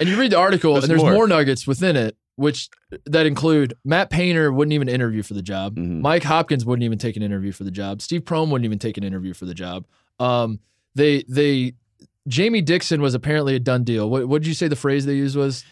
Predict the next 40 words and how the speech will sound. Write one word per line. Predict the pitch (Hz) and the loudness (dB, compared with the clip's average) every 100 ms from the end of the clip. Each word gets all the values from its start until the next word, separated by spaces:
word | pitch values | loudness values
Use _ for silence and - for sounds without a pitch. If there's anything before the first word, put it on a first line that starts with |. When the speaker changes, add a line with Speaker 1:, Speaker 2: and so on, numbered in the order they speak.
| _ | _
Speaker 2:
The | 131 | -4
first | - 180 220 - - - - | -2 0 0 -2 -12 -16 -10
sentence | - 151 123 95 - | -2 2 2 0 0
of | 104 85 | 0 0
this, | 82 - | -2 -2
the | 104 | 0
opening | 113 123 127 110 | 0 2 0 0
line | 98 90 | 0 0
of | 69 | -2
this, | 71 - | -6 -2
the | 98 | 0
hook, | 117 82 - - _ | 2 0 -4 -18 _
as | - 78 | -8 -6
they | 80 | -4
say | - 76 82 - | -4 -4 -6 -8
in | 85 | -4
the | 90 | -2
J | 80 85 | -2 -2
business, | 69 82 82 - _ _ _ _ | -4 -8 -10 -14 _ _ _ _
"The | 113 | -2
nameplate | 120 139 214 180 175 180 | 2 2 2 2 4 4
was | 147 147 | 4 2
on | 151 | 2
the | |
door, | 127 92 87 90 95 _ _ _ - | 2 0 0 -2 -6 _ _ _ -12
the | 85 | -6
press | - 120 - | -2 -2 0
release | 107 104 - - | -2 -2 -6 -4
ready, | 82 78 76 - _ - | -4 -2 -6 -10 _ -4
the | |
news | 87 101 101 | 0 0 0
conference | - 92 - 90 - | -2 -2 -2 -6 -6
tentatively | 95 82 85 | -6 -4 -4
ske-, | - 80 - | -6 -8 -6
tentatively, | - 135 131 120 131 | -2 -2 0 0 -2
Speaker 1:
That | - 330 | 0 0
can't | 226 285 | 4 4
Speaker 2:
tentatively | 202 165 180 170 | 4 4 4 4
<laughs> | - | 0
scheduled. | - 196 180 151 120 107 | -2 -2 0 2 2 0